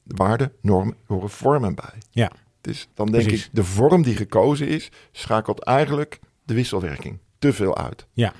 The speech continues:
Speaker 1: Je zegt toch, "Ja, ik si-, ik signaleer toch?"
Speaker 2: Ja.
Speaker 1: Ja, maar het gaat niet alleen om signaleren, het gaat ook om aanvoelen. Echt aanvoelen.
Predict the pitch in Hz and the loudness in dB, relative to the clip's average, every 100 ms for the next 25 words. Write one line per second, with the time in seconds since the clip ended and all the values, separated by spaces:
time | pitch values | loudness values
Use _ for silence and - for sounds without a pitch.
0 | - 120 113 123 - 107 117 98 - - | -12 -6 -2 -2 -4 -4 -2 -2 -6 -12
1 | 107 - - 143 123 123 160 139 101 123 | -14 -10 -4 2 4 4 2 0 -2 -6
2 | - - - 113 110 - _ - 98 120 | -12 -20 -4 0 0 -4 _ -6 -4 -4
3 | - 110 110 101 101 101 98 101 107 107 | -6 -6 -2 -2 0 -2 -4 -2 -2 -2
4 | 98 90 87 113 117 78 76 - - - | -2 -2 0 0 0 -6 -12 -14 -16 -2
5 | 143 - 117 107 113 90 | -2 0 0 0 -4 -10